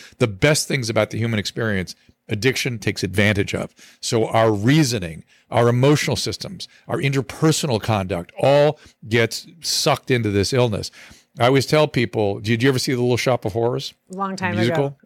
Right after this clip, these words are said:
Speaker 2: ago. <laughs>
Speaker 1: Right. So you remember the Audrey two, the plant?
Speaker 2: Yes, of course.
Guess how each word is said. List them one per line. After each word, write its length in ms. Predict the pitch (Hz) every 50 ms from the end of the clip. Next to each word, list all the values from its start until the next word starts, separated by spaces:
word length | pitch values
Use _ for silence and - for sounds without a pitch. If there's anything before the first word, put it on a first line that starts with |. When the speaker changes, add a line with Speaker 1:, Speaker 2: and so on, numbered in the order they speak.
| -
Speaker 2:
ago. 80 | 175 147 -
<laughs> 40 | - - 170 175 - _ _
Speaker 1:
Right. 220 | - 117 104 87 - - _ _
So 140 | - - 131
you 60 | 127
remember 240 | 135 143 143 143 135
the 100 | 139 139
Audrey 300 | 135 139 143 139 147 131
two, 240 | - - 143 147 160
the 80 | 143 127
plant? 480 | - - 139 131 135 139 160 190 190
Speaker 2:
Yes, 240 | 196 196 185 170 -
of 100 | 185 -
course. 400 | - 190 185 165 143 - - -